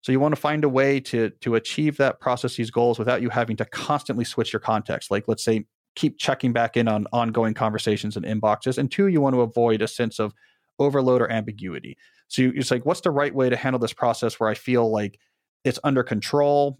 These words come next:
and there's not just tons of stuff out there that I'm missing or I'm not, I'm behind on, or, like, what's the way to structure this process? And if you go through with this mindset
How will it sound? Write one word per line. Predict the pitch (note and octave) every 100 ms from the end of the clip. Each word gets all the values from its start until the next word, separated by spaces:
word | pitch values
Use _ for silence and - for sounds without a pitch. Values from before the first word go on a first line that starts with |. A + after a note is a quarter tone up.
| _
and | A#2+
there's | A2+
not | B2 A#2
just | A#2 -
tons | - C3+ B2+
of | A2+
stuff | - B2
out | B2 A#2+
there | A#2+ A#2
that | A#2 A2
I'm | A2
missing | B2 B2 B2+ A#2
or | A2
I'm | A2
not, | A2+ G#2+
I'm | A2+
behind | A#2 - B2 A#2+ A2+
on, | A2+ A2
or, | G#2+
like, | G#2+ G#2
what's | C#3+ -
the |
way | C3 A#2+
to |
structure | A2+ - A#2 - G#2+
this | F#2
process? | - D#2 - - -
And | C3+
if | -
you |
go | G#3 C#4+
through | - G3
with | D#3+ C#3+
this | C#3
mindset | A#2 A#2+ C#3 C3+ G#2+